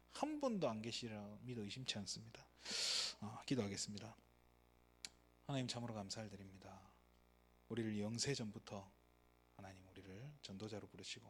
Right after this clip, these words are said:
오늘 이 자리에서 우리가 하나님께 영광 돌릴 수 있는 정말로,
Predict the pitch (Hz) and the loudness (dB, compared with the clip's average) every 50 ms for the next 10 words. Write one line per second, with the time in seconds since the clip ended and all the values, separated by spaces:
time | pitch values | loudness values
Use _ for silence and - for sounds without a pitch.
0 | 110 - - - - - - - - - - - - - - - - - - - | -18 -18 -20 -20 -20 -20 -20 -20 -20 -20 -20 -20 -20 -20 -20 -20 -20 -20 -20 -20
1 | - - - - - 104 104 101 101 98 101 98 101 95 95 92 - - 95 95 | -20 -20 -18 -6 -2 0 2 2 2 0 0 0 0 -2 -2 -2 -2 -4 -4 -8
2 | 95 101 101 - - - - - 95 92 92 120 120 110 104 101 - 98 98 113 | -10 -12 -16 -18 -20 -20 -12 -10 -8 -4 -2 -2 0 -2 -2 -2 -4 -2 0 0
3 | 123 127 127 147 147 131 110 - - 95 92 101 117 110 104 - - - - - | 2 4 4 4 4 6 4 2 0 0 -4 -6 -8 -10 -10 -14 -20 -20 -20 -20
4 | - - - - - 95 95 98 98 | -20 -20 -16 -10 -8 -8 -8 -8 -10